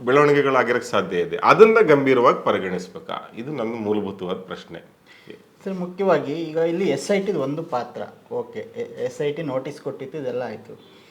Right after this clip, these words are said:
Speaker 2: ಆದ್ರೆ ಮೊನ್ನೆ ಈಗ ಹೈಕೋರ್ಟಲ್ಲಿ ಈ ಪ್ರಕರಣ ಹೋದಂಥ ಸಂದರ್ಭದಲ್ಲಿ ಸರ್ಕಾರದ ಕಡೆಯಿಂದ, ಸರ್ಕಾರದ ಕಡೆಯಿಂದ ವಾದ ಮಾಡುವಂತಹ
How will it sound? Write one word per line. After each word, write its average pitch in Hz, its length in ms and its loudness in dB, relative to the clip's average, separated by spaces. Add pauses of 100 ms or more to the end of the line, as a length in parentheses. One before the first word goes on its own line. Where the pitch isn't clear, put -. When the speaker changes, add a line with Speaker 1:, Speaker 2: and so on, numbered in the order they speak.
(260)
Speaker 2:
ಆದ್ರೆ 165 180 -2
ಮೊನ್ನೆ 180 400 -2
ಈಗ 156 180 -2 (400)
ಹೈಕೋರ್ಟಲ್ಲಿ 170 680 -2
ಈ 143 140 -6
ಪ್ರಕರಣ 147 380 -6
ಹೋದಂಥ 135 460 -4
ಸಂದರ್ಭದಲ್ಲಿ 117 1000 -12 (420)
ಸರ್ಕಾರದ 214 640 -2
ಕಡೆಯಿಂದ, 117 460 -4 (480)
ಸರ್ಕಾರದ 165 460 -2
ಕಡೆಯಿಂದ 156 380 -6
ವಾದ 131 300 -4
ಮಾಡುವಂತಹ 120 1000 -10